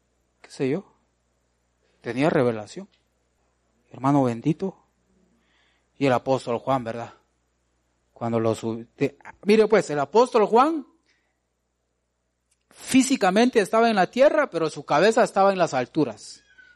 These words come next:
Y vio un montón de cosas y las empezó a escribir, pero después ya no fue suficiente. Le dijeron, "Venite para acá", le dijeron, y se lo llevaron. Y desde arriba empezó a ver todo. ¿En dónde?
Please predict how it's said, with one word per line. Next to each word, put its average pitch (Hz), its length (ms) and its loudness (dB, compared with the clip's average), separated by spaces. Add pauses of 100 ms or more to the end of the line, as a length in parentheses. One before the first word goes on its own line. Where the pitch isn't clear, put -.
(100)
Y 233 180 0
vio 220 140 4
un 214 60 -4
montón 196 300 -2
de 190 100 0
cosas 208 340 2
y 165 40 4
las 147 160 2
empezó 135 300 -2
a 160 40 2
escribir, 151 380 -2
pero 135 300 2
después 123 560 -2 (240)
ya 151 100 0
no 147 100 0
fue 151 140 0
suficiente. 139 600 -6
Le 120 60 -8
dijeron, 139 300 -4 (480)
"Venite 151 360 -2
para 123 220 -4
acá", 170 200 -2
le 139 100 -2
dijeron, 117 300 -10
y 113 120 -10
se 117 120 -4
lo 110 100 0
llevaron. 110 320 -4 (840)
Y 113 80 -18
desde 113 160 -6
arriba 123 200 0
empezó 117 280 -6
a 110 60 -2
ver 110 180 -8
todo. 107 240 -14
¿En 107 80 -20
dónde? 214 420 0